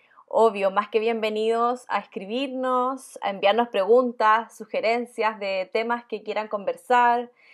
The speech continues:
de cosas que queremos, que quieran que les contemos, eh, información importante, eh, si nos quieren contar anécdotas, o sea,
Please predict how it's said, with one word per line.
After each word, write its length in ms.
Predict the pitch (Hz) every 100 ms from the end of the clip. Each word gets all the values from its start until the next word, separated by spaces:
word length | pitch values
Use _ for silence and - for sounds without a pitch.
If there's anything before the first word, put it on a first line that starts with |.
| _ _ _ -
de 220 | 190 180
cosas 300 | 226 226 233
que 160 | 226 208
queremos, 400 | 208 202 214 -
que 160 | 214 190
quieran 300 | 226 233 233
que 100 | 220
les 140 | 208
contemos, 1120 | 180 180 - 254 247 220 220 214 220 - -
eh, 520 | - 180 175 170 165 -
información 680 | 202 - 190 180 185 214 214
importante, 1700 | 220 202 190 - 226 233 233 226 220 - 208 208 202 202 196 190 -
eh, 320 | 180 175 170 175
si 120 | 175
nos 120 | 175
quieren 200 | 190 196
contar 240 | 196 190
anécdotas, 960 | 190 185 214 202 190 190 190 190 190 -
o 80 | -
sea, 380 | - 180 180